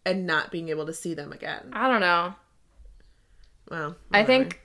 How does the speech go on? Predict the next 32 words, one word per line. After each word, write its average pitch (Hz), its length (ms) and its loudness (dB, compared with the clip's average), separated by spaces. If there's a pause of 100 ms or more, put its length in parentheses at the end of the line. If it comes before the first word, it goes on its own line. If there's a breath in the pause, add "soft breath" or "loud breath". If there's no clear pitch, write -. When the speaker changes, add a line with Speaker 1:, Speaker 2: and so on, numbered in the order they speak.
(100)
Speaker 2:
I 190 240 6
definitely - 1120 -4
don't - 220 -2
have - 180 -8
the - 80 -14
same - 220 -10
reaction - 340 -10
that - 180 -12
you 190 120 -6
do, 113 340 -6
but - 160 -6
I 190 80 4
don't 190 240 2
know 180 180 0
that 170 200 -2
that 165 240 -2
means 175 300 -4
it's - 180 -6
an 156 260 -2
only 175 380 -4
you 160 240 -2
reaction. - 600 -4
It 151 120 -4
just - 260 -6
means 160 300 -4
that - 220 2
I 175 180 10
don't 170 240 2
have - 140 -6
that - 180 -6
same - 200 -6
reaction. - 600 -10